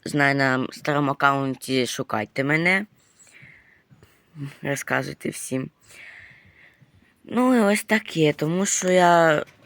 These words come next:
я знімав там учителя, наприклад. Всякий хотів, мене хотів зняти якийсь серіальчик.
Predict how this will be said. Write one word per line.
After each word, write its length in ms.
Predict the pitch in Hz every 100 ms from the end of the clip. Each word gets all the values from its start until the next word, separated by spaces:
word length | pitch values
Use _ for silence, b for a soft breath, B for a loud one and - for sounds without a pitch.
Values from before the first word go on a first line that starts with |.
| _ _ -
я 180 | 165
знімав 340 | 151 160 165 151
там 220 | 151 147
учителя, 580 | 139 - 175 - 214 196
наприклад. 540 | 185 - 175 175 170 - _ _ _ _ _ _ _ b b b b _
Всякий 300 | - 165 - -
хотів, 360 | 165 208 208 - - - - -
мене 240 | 160 160 170
хотів 460 | 165 - 185 226 -
зняти 300 | - 147 165
якийсь 240 | 170 - 170
серіальчик. 760 | - 160 135 123 - - -